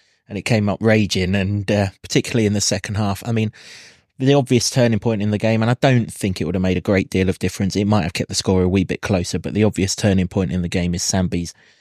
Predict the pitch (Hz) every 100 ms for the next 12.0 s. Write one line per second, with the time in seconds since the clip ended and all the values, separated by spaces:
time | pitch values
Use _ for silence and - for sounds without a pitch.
0 | _ _ _ _ 95 - - - 113 107
1 | 98 - 101 95 101 98 98 - 104 98
2 | - 98 - 101 101 101 - - - -
3 | - - - - 131 151 135 - 123 120
4 | 113 110 120 127 117 101 95 - 92 95
5 | - 92 95 101 107 110 101 _ _ 101
6 | - - 101 95 - 110 95 104 98 92
7 | 92 90 - - 90 92 - 98 92 -
8 | 123 104 107 98 - 101 101 _ _ _
9 | _ _ _ _ - 98 - 117 113 104
10 | 95 104 104 95 101 80 101 - 98 104
11 | 123 110 - 90 95 90 95 92 95 92